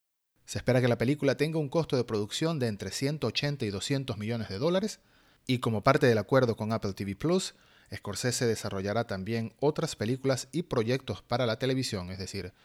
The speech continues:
series básicamente, durante los próximos años. Así que Apple acaba de contratar a un grande para que tenga producciones exclusivas para su servicio de streaming y así darle un poco más de potencia a Apple T V Plus, que hasta ahora no tiene muchas cosas interesantes que ofrecer,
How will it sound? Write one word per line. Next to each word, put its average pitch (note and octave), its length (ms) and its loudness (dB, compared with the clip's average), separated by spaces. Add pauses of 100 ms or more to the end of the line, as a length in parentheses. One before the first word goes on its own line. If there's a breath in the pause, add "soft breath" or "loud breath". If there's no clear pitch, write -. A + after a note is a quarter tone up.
(280 soft breath)
series F#2 400 2
básicamente, F#2 640 -8 (220 soft breath)
durante E3 260 2
los C3 100 4
próximos B2 440 -2
años. - 360 -14 (580)
Así - 140 -6
que A2+ 80 2
Apple C#3+ 360 6 (180)
acaba A#2+ 240 2
de B2 80 4
contratar A#2 380 0
a A#2+ 40 2
un A#2+ 80 0
grande C#3+ 340 4
para A2+ 200 2
que G2+ 80 -6
tenga A#2 180 -4
producciones A2+ 440 -2
exclusivas C#3 640 -2
para A2+ 160 -2
su A2 100 -4
servicio A#2 380 0
de - 20 0
streaming F#3+ 460 0 (420 soft breath)
y G#2+ 140 -4
así G#2+ 280 -2
darle A#2 220 2
un A2 140 -2
poco G#2+ 160 -2
más G#2 160 -2
de G#2 80 -2
potencia B2 580 0
a G#2 40 0
Apple F#2+ 180 -6
T F#2+ 100 -10
V F#2+ 100 -6
Plus, B2+ 320 -2
que - 120 -2
hasta - 260 -6
ahora A2 420 0 (440 soft breath)
no C3+ 80 -8
tiene D#3+ 160 0
muchas D3+ 240 -2
cosas - 260 -4
interesantes G2+ 580 -6
que - 80 -10
ofrecer, - 480 -4